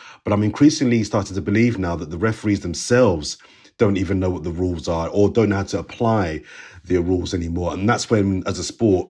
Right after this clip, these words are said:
we're in a really dangerous place then, because if they don't even know what they're doing with officiating and, you know, enforcing the laws of, of our game, then what the hell are we doing here? Y-, you mentioned, um,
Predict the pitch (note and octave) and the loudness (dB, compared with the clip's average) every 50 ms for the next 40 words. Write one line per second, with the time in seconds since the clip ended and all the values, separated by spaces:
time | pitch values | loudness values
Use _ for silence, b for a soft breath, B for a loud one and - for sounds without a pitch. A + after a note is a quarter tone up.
0 | _ - A#2 A#2 B2 C#3+ D#3+ D#3 - - B2+ B2 A#2+ G#2 G2+ G2+ - - G#2+ G#2+ | _ 0 2 4 4 4 2 2 2 2 4 4 4 2 0 -2 -2 0 0 0
1 | G#2+ G#2 - - E2 D#2 D2+ D2 - - - - G2 E2+ F#2 E2 D2+ F2 F2 B2+ | 0 0 -4 -6 -6 -6 -6 -6 -8 -8 -6 -4 -4 -4 -4 -6 -8 -2 0 2
2 | D3 E3+ F3+ C3 B2+ A2 G#2 F#2+ F#2 G2+ G2 F#2+ F#2+ D#2+ E2+ F#2 - - B2 B2+ | 2 2 2 2 0 -2 -2 -2 -4 -2 -2 -2 -2 -2 -4 -4 0 2 2 4
3 | A2 F#2 D#2+ D2+ D2 D2+ C#2+ - F#2+ F#2 F#2 B B B B - - - A#2+ G#2+ | 4 2 0 -4 -8 -12 -10 -6 -6 -6 -6 B B B B -14 -6 -4 -2 -2
4 | - - G#2 F#2+ F#2 F2+ - G2+ F2+ F2+ F2+ F2+ F2+ F2+ B B B _ - A2+ | 0 0 0 -2 -2 -4 -6 -6 -4 -4 -4 -4 -6 -8 B B B _ -8 -6
5 | F#2+ E2 D#2+ - - - F2 - A2+ A2+ A2+ - A2+ G#2 - - G#2 G2 F#2+ G2 | -6 -6 -8 -10 -14 -16 -8 -4 -4 -4 -2 -2 -4 -4 -4 -2 -2 -2 2 2
6 | G#2 G#2+ G#2 F#2+ F2 E2+ D#2+ - - - F#2+ F2 C#2 - G2 F#2+ E2+ F#2 F#2 F2 | 4 6 6 6 4 2 0 -4 -4 -2 -2 -2 -2 -2 -2 0 0 0 0 0
7 | D2+ - A2 A2 G#2 E2 D#2 D#2 D#2 B B B B B B B B - G#2+ F#2+ | 0 2 2 2 2 2 0 -4 -8 B B B B B B B B 2 2 4
8 | F#2+ G2 - - - - - - - - F#2+ F#2+ A#2+ - - G#2+ F#2+ G2+ G#2+ G2 | 4 2 0 -4 -8 -16 -20 -18 -12 -8 0 2 2 2 4 2 4 4 4 4
9 | F#2+ E2+ F2+ E2+ D#2 A2 A2 G#2 G2 F2+ E2+ D#2 E2 D#2 D2+ D2 D2+ B B B | 4 2 2 0 2 4 4 6 6 4 4 2 0 -2 -2 -2 -4 B B B
10 | B B B B - - G2 G#2 A2+ A#2 B2+ B2 A2+ - - A#2 A2 G#2 F#2+ G2 | B B B B -12 -6 0 4 6 6 6 6 4 2 2 2 2 2 2 2
11 | F#2 F2+ F#2+ F#2 F#2 F2 F2 E2 D#2+ D2+ C#2 | 2 2 2 2 0 -2 -2 -4 -6 -8 -10